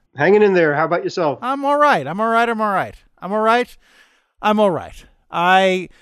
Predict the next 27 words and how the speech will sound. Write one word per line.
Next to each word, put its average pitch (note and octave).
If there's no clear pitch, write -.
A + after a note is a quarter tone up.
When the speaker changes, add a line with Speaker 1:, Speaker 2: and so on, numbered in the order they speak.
Speaker 2:
clearly, A#3
clearly C4+
I'm D#3+
all D3+
right D#3+
because F#3+
that's -
all G#3
I G3
can F#3+
think G3+
to F#3+
say. G3+
I, D#3
I D#3+
seem G3
to E3
be F#3+
stuck -
in F3+
some F#3+
kind G3+
of C3
loop. F#3
Speaker 1:
Well, D3
all F#3+
right. C4